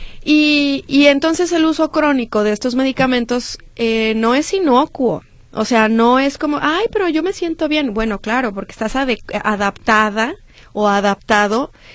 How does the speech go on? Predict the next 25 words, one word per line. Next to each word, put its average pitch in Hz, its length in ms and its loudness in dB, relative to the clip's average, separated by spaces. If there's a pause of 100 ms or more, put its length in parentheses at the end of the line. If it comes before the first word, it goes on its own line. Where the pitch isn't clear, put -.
(140)
a 226 120 2
los 226 200 4
síntomas 277 540 0
secundarios 220 1000 -2
de 220 280 -2
este 302 240 -4
medicamento, 214 680 -4
pero 202 200 -2
no 220 160 0
significa 285 560 -4
que 262 120 -4
no 226 120 -2
los 233 220 -2
estés, 226 460 -6 (520)
eh, 214 440 4
viviendo. 233 680 0 (960)
Estos 311 420 0
medicamentos 254 720 -2
en 240 120 -4
su 240 160 -4
uso 247 360 -2
crónico 240 680 -2
causan 240 540 -2 (560)
también 226 520 -2
dificultad 220 600 -4